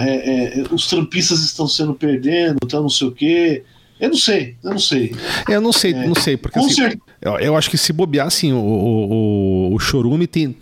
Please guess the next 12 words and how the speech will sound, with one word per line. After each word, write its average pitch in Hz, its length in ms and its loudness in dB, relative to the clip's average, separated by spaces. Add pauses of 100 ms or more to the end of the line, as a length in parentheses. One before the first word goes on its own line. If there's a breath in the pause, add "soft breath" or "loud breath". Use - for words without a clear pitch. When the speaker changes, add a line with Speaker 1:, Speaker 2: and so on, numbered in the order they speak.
(280)
Speaker 2:
teria 135 240 0
mais 127 380 2
influência 127 600 0
retórica 110 540 0
nesse 104 160 0
discurso 127 540 0
do 156 80 0
que 151 100 0
o 165 60 4
Orbán, 117 580 0
talvez, 82 460 0
sabe? 82 300 0